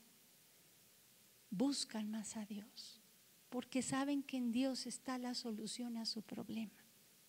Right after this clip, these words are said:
Entonces, ahí vemos cómo Dios no hace acepción de personas. Dios, al que lo busca, lo encuentra.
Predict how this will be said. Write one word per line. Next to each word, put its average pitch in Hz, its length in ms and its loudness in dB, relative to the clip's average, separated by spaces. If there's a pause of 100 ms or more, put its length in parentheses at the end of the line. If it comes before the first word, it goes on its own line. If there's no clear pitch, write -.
(600)
Entonces, 311 640 8
ahí 330 280 12
vemos 359 440 8
cómo 339 360 6
Dios 311 260 8
no 311 200 12
hace 311 320 8
acepción 269 680 0
de 254 100 0
personas. 240 920 -4 (800)
Dios, 359 760 12 (880)
al 285 220 10
que 294 160 6
lo 269 180 8
busca, 370 480 6 (760)
lo 220 80 0
encuentra. 196 500 -6